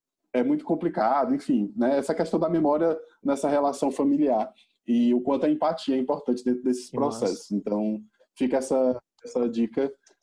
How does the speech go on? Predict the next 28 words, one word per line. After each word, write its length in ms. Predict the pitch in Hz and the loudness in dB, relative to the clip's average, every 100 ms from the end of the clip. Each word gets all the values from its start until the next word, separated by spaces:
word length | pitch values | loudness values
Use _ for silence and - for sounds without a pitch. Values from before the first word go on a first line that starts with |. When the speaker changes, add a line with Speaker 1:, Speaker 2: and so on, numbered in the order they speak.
| - | -4
Speaker 1:
pra 200 | 123 123 | -2 0
quem 200 | - 127 | 0 0
tiver 240 | 123 120 | 0 -2
buscando 380 | - 123 - 120 | 0 -2 0 0
algum 240 | 120 147 | 2 2
livro, 240 | 156 135 135 | 2 0 -2
assim, 460 | 131 123 123 117 | 0 2 2 2
meio 260 | 113 117 120 | 2 2 2
inusitado, 840 | 117 117 113 - 139 165 147 127 | 2 0 -2 -2 0 2 2 0
assim, 180 | 120 120 | 0 -2
fora 300 | - 120 120 | -2 0 2
das 220 | 113 110 | 0 0
grandes 380 | 110 123 123 123 | 0 0 0 0
listas 460 | 117 127 127 123 107 | 0 0 0 -2 0
de 100 | 113 | 0
livros. 480 | 110 151 151 147 _ _ - | 2 0 -2 -12 _ _ -4
É 60 | 123 | 0
um 60 | |
livro 160 | 131 131 | 2 2
já 120 | 131 | 0
um 60 | 127 | 0
pouco 180 | 127 | 0
antigo, 320 | 131 131 175 180 | 0 0 -2 -2
de 80 | |
dois 180 | 127 123 | 0 0
mil 120 | 127 | 2
e 20 | 143 | 2
nove, 380 | 127 156 170 | 2 0 -2